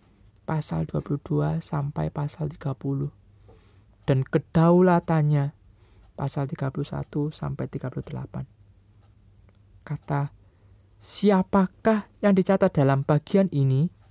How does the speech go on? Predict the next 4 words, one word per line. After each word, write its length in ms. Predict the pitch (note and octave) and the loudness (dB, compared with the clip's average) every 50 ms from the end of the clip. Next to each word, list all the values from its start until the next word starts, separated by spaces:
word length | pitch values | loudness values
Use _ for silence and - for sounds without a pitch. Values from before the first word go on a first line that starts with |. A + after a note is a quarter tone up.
| _ _ _ - _ - _ _ _ _ _ _ _ _ | _ _ _ -20 _ -20 _ _ _ _ _ _ _ _
Ayat 320 | - D#3+ D#3+ E3 D#3+ D#3+ - _ - _ _ _ - - - _ | -2 0 2 2 2 2 -2 _ -18 _ _ _ -20 -20 -14 _
dua, 480 | - D#3+ E3 F3 F#3+ F#3 F3+ F3+ F3+ - _ _ | -2 2 4 4 4 4 4 2 0 -4 _ _
ayat 280 | - D3 D3 D3 D3 - - | -4 -2 -2 -2 -2 -2 -2
lima, 480 | E3 F3 F3+ F3 F3+ F#3+ F#3+ F#3 F#3 | 0 2 2 4 4 4 4 2 0